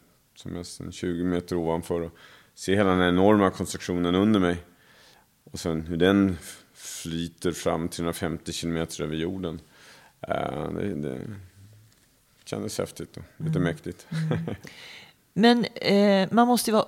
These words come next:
Speaker 2: oerhört stark, eh, fysi-, eh, f-, både, ja, fysiskt naturligtvis, men också psykiskt.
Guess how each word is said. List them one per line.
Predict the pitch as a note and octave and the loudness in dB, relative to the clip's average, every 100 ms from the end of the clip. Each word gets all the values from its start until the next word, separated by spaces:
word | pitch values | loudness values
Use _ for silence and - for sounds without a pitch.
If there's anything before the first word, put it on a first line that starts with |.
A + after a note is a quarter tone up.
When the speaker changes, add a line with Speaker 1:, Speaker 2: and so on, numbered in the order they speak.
| - | 2
Speaker 2:
oerhört | C4+ A3+ C4 F#3+ | 2 4 4 4
stark, | - G#3 E3 D#3+ - D3+ | 2 4 4 4 -2 -6
eh, | - - | -4 -6
fysi-, | - D#3+ C3+ - - F#3 - | -2 0 0 -2 -2 0 4
eh, | F#3 | 4
f-, | E3+ - | 4 -2
både, | D#3+ D3 | 2 4
ja, | C#3+ | 2
fysiskt | - C#3+ C3+ F#3+ | 0 -2 -2 0
naturligtvis, | G3 F3 D3+ D#3 F3 | 0 0 0 -2 2
men | F#3+ | 2
också | - E3 | 2 2
psykiskt. | - F#3 D3 - C4 - - - | 4 4 2 2 2 4 2 -6